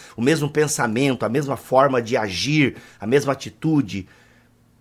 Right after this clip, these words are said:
o mesmo sentimento, ou seja, tudo essa ideia, né? Isso com certeza envolve a nossa presença nas redes sociais. Vamos ler a primeira dica do Heavy?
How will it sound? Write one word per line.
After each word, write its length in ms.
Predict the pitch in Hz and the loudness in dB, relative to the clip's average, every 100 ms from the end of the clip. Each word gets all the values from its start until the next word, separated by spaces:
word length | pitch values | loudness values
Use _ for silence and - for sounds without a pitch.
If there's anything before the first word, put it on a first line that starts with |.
| _ | _
o 80 | 123 | -4
mesmo 260 | 131 135 | -2 -2
sentimento, 880 | 135 151 143 - 113 139 160 147 151 | -4 -2 -2 -2 2 4 4 2 -4
ou 100 | 101 | -8
seja, 240 | 123 120 107 | -6 -6 -6
tudo 240 | - 175 | -6 0
essa 220 | 120 - | 0 0
ideia, 440 | 113 95 165 185 127 | -4 0 2 4 2
né? 160 | 196 214 - _ | 0 -4 -20 _
Isso 220 | - - | -8 -8
com 160 | - 156 | -4 -4
certeza 380 | 147 139 139 127 | -4 -4 -2 -2
envolve 440 | 135 117 123 120 - - | 0 4 2 0 -12 -8
a 80 | 120 | -2
nossa 240 | 127 - | -2 -4
presença 600 | - 220 156 107 127 - | -2 0 2 0 -4 -4
nas 200 | 123 107 | -4 -2
redes 180 | 117 - | -4 -6
sociais. 360 | 113 - 85 - - 147 | -8 -4 -4 -6 -12 2
Vamos 200 | 359 311 | 4 6
ler 100 | 254 | 4
a 60 | |
primeira 300 | 175 196 185 | 4 4 4
dica 240 | 147 208 160 | 2 -2 -2
do 100 | 139 | 4
Heavy? 320 | 240 247 | 4 4